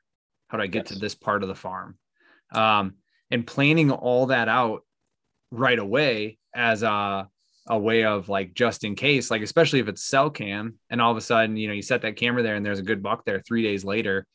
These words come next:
Speaker 1: you're not going, "Oh man, what did that look like when I was in there?" Or, like, you
Speaker 2: Yeah.
Speaker 1: know, you're, s-,
Speaker 2: <laughs>
Speaker 1: you're staring at topo and, uh, and satellite maps, imagery maps going, "Man, I can't remember. Like,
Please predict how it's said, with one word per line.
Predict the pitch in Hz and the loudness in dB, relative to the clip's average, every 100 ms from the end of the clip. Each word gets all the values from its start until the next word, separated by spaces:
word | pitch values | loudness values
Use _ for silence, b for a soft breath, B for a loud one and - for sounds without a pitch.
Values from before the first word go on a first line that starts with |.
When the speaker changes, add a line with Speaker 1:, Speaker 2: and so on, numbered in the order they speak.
| _ _ _ - | _ _ _ 0
Speaker 1:
you're | 131 | 4
not | 139 135 120 | 6 4 2
going, | 127 120 113 107 | 0 0 0 -2
"Oh | 127 117 | -2 0
man, | 113 120 110 | 0 0 -2
what | 98 120 | -2 0
did | 147 | 2
that | 156 143 | 2 2
look | 156 147 | -2 0
like | 156 151 151 | -2 -2 -2
when | 147 | -2
I | 143 | 0
was | 147 | -2
in | 151 151 | -2 -2
there?" | 151 151 147 - | -2 -4 -6 -6
Or, | 123 123 120 | 2 4 4
like, | 113 110 - | 2 -2 0
you | 95 | 2
Speaker 2:
Yeah. | 117 | 4
Speaker 1:
know, | 120 | 2
you're, | 110 | -2
s-, | - | 0
Speaker 2:
<laughs> | 135 123 | 0 0
Speaker 1:
you're | 143 - | -2 -2
staring | 170 139 139 | -2 2 4
at | 120 117 | 4 0
topo | 131 127 131 127 123 | 0 0 4 4 4
and, | 113 104 | 2 -2
uh, | 104 101 98 98 _ _ _ - | -2 -2 -4 -6 _ _ _ -8
and | 117 | -4
satellite | - 117 139 120 110 | 2 4 6 4 2
maps, | 104 98 113 - - - - | 0 -2 -2 -6 -18 -16 -4
imagery | 127 131 113 104 | 0 2 2 0
maps | 101 101 - | -2 -2 -6
going, | - 104 104 101 - | -8 -6 -6 -8 -12
"Man, | 101 101 104 | -12 -10 -10
I | 95 | -10
can't | 95 120 117 | -10 -6 -4
remember. | 107 110 104 104 | -4 -4 -2 -4
Like, | 95 95 | -4 -8